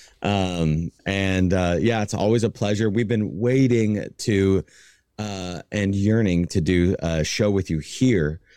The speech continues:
because of your research, uh, or sorry, the w-, <laughs> you know, you know, the stuff. Uh, it has been a huge, uh, foundational,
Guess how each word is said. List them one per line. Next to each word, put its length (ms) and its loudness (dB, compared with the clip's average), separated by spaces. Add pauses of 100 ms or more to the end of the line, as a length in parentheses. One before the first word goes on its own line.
(140)
because 600 0
of 260 -2
your 300 4
research, 720 0
uh, 220 -2
or 160 0
sorry, 300 -2
the 120 -8
w-, 180 0
<laughs> 40 -14
you 180 -2
know, 300 -2
you 200 2
know, 240 0
the 160 -2
stuff. 380 -4 (340)
Uh, 340 -4 (100)
it 80 0
has 380 0
been 380 2
a 160 0
huge, 720 2
uh, 360 -2 (260)
foundational, 840 0